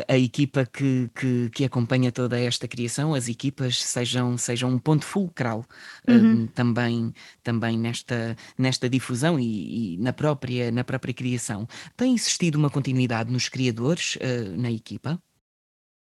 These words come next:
Speaker 2: Sim, ou, ou seja, eu, eu e o António estamos desde o início, pronto, é uma opção em que assinamos,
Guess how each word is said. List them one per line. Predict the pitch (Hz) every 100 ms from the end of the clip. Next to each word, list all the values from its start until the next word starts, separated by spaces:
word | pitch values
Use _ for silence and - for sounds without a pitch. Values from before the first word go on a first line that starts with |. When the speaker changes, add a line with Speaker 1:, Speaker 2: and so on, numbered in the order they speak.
| -
Speaker 2:
Sim, | - - 269 262
ou, | 262 247
ou |
seja, | 254 247 214
eu, | 247 262 277
eu | 277 285
e |
o | 277
António | 269 262 262 285
estamos | 269 277 247
desde | 254 226
o | 254
início, | 240 202 - 202
pronto, | - 196 190
é | 202
uma | 208
opção | 202 - 220 226 226
em | 214
que | 208 - 208
assinamos, | 196 220 202 208 202 -